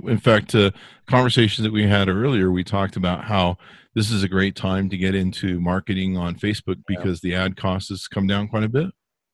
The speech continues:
Speaker 2: We've not seen traffic at this price since two thousand and twelve.
Speaker 1: Holy crap. That
Speaker 2: Yeah.
Speaker 1: was when it s-, was starting, yeah, really.
Speaker 2: Yeah, that was when it was, like, twenty-five cent C P M. So you get clicks consistently for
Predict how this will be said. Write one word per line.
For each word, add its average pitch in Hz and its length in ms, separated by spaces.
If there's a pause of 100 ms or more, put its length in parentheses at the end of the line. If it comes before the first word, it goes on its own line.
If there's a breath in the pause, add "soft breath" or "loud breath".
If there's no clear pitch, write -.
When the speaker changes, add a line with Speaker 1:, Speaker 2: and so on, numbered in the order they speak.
(140)
Speaker 2:
We've 143 140
not 151 200
seen 135 140
traffic 117 340
at 104 80
this 110 140
price 107 320
since 98 160
two - 160
thousand 104 380
and 80 100
twelve. 82 480 (300)
Speaker 1:
Holy 139 260
crap. 95 440
That 123 120
Speaker 2:
Yeah. 214 40
Speaker 1:
was 123 120
when 101 140
it 82 80 (120)
s-, - 280
was 87 120
starting, 160 500
yeah, 90 140
really. 131 300 (100)
Speaker 2:
Yeah, 147 240
that 156 140
was 165 200
when 151 180
it 143 80
was, 127 420
like, 110 320 (960)
twenty-five 123 460
cent 117 200
C 113 160
P 113 200
M. 104 400
So - 140
you 110 60
get 110 220
clicks 104 340
consistently 95 720
for 85 240